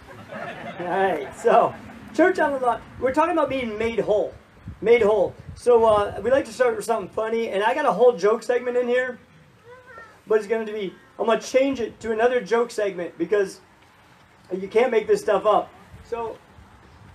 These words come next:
I don't know if anybody saw on Facebook, but we had a wedding yesterday. You know, my wife yelled down last night, or yesterday morning, "Hey, the wedding's at four, right?"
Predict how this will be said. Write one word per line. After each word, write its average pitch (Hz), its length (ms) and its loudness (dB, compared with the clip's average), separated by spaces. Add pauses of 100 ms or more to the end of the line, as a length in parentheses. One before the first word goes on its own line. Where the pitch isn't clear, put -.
I 214 80 0
don't 254 80 4
know 240 120 4
if 220 100 -2
anybody 226 300 -2
saw 214 160 -2
on 190 180 -2
Facebook, 190 640 2
but 170 320 0 (320)
we 196 80 4
had 285 100 -2
a 208 60 2
wedding 185 340 2
yesterday. 247 680 2 (1080)
You 220 140 2
know, 220 420 2 (1300)
my 214 120 6
wife 262 300 6
yelled 233 240 4
down 208 240 2
last 196 300 0
night, 175 320 -2 (420)
or 190 120 8
yesterday 208 380 8
morning, 185 380 2 (560)
"Hey, 294 280 4
the 214 120 6
wedding's 277 380 4
at 220 120 4
four, 262 480 4
right?" 233 340 0